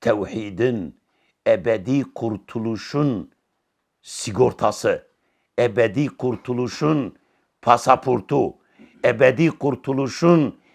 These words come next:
vizesi, yedi tane şartlarını söyledim.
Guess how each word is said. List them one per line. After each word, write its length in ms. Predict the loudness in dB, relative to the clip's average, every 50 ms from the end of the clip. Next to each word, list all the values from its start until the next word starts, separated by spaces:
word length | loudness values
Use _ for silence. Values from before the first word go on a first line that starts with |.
| _ _ _ -18
vizesi, 1040 | -12 -8 -6 -4 -4 -2 2 2 2 2 2 2 4 6 6 8 8 6 4 2 0 _ _ _ _ _ _ -12
yedi 520 | -10 -8 -4 -2 0 0 0 0 -2 -4 -2
tane 300 | 0 -2 0 0 -4 -2
şartlarını 580 | 2 4 4 4 4 4 4 4 4 4 0
söyledim. 720 | -2 0 0 2 4 4 4 4 2 0 0 0 -2 -4